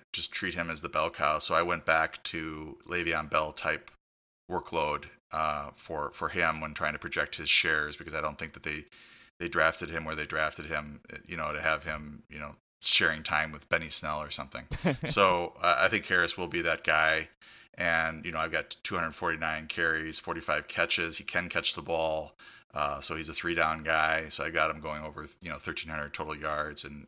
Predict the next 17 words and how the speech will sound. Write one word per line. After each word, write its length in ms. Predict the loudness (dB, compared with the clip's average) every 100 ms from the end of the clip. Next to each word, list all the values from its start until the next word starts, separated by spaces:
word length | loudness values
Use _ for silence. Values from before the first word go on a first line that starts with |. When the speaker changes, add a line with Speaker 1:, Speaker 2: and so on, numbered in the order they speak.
| -14
Speaker 1:
you 80 | -12
know, 80 |
he 80 | -12
probably 300 | -6 -6 -4
scores 360 | -8 -6 -6 -4
six 220 | -4 -4
or 20 |
seven 240 | -4 -6 -6
touchdowns, 500 | -6 -4 -4 -6 -10
eight 120 | -8
touchdowns 400 | -8 -6 -6 -8
maybe. 240 | -10 -10 -12 -18 -18 -8
The, 140 | -8 -8 -20 -14
the 120 | -12
thing 440 | -2 4 6 4 -2
with, 320 | -6 -8 -20 _ -8
with 260 | -8 -14